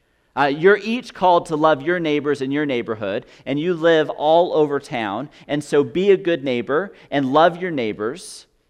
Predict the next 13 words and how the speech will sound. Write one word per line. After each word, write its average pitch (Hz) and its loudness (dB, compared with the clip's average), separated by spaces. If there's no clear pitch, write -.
uh, 131 0
the 147 -2
people 180 -4
that 156 -6
you're 147 -2
in 143 -4
contact 131 -6
with. 131 -6
But 143 0
as 139 2
a 131 -4
church, - -4
collectively, 135 -4